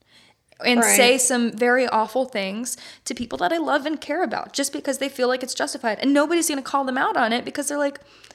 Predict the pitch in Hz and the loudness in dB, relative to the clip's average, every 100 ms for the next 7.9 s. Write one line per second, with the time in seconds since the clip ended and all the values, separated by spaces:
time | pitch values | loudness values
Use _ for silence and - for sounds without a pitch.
0 | _ _ _ - 339 269 247 247 247 254 | _ _ _ -8 -4 -2 -2 -2 0 4
1 | 247 220 208 - 277 320 339 277 277 262 | 8 8 6 4 4 2 2 4 4 6
2 | 320 254 226 233 226 202 - 202 240 240 | 6 6 6 6 6 6 4 2 2 2
3 | 262 220 208 202 196 190 202 185 196 190 | 2 0 0 0 0 0 -2 -2 -2 -6
4 | 190 196 202 196 196 196 190 - 185 180 | -4 -6 -4 -2 -2 -2 -6 -6 -6 -2
5 | 185 - - 226 180 180 - 190 196 - | -4 -4 -10 -6 -4 -4 0 0 0 -8
6 | - 190 - - 180 185 196 107 76 202 | -4 -4 -4 -8 -4 -2 0 -2 -6 -8
7 | - 240 226 220 208 196 196 196 | -8 -6 -4 -2 0 2 2 -2